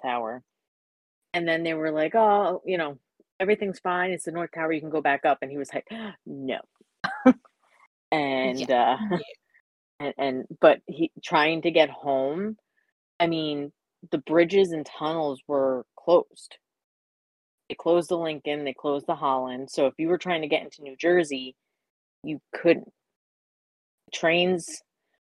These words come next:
Speaker 1: you know, the path train from New Jersey into New York closed, like, because they didn't know where else they were going to attack.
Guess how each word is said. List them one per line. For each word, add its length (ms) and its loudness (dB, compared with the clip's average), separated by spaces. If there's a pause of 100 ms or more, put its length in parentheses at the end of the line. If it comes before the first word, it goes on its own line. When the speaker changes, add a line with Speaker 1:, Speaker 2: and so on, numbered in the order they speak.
(100)
Speaker 1:
you 100 0
know, 120 2
the 100 -8
path 360 4
train 300 -4
from 460 -2
New 140 -2
Jersey 520 0
into 640 -2
New 140 -6
York 360 2 (640)
closed, 640 2 (140)
like, 280 2 (160)
because 220 -6
they 120 0
didn't 260 -2
know 760 -2 (1040)
where 320 4
else 220 0
they 120 0
were 120 -4
going 280 -4
to 120 -14
attack. 640 -10